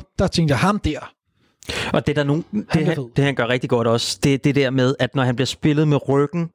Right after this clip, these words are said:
Speaker 2: til deres mål, op på i anden fase eller sådan noget, så kan han vende rundt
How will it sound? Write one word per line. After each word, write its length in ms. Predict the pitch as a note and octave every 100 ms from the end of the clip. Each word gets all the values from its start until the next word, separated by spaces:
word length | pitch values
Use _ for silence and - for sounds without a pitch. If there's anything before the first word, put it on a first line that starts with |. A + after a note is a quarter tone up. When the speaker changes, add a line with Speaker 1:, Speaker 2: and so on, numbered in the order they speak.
| -
Speaker 2:
til 280 | B2+ G#2 F#2+ _ _ -
deres 280 | C3 D#3+
mål, 280 | D#3+ C#3+ C#3+ - - - -
op 140 | C3+ -
på 260 | D3 B2+ C3
i 280 | B2+ A2 A2+
anden 240 | A#2 D#3 G3
fase 360 | D#3+ D#3+ E3
eller 120 | D#3+
sådan 120 | C#3 D3
noget, 140 | C#3 - - -
så 160 | -
kan 140 | C3+ C#3+
han 260 | C#3 B2+
vende 260 | B2 B2+ E3 - -
rundt 600 | - C3+ C3+ C#3+ D#3+ -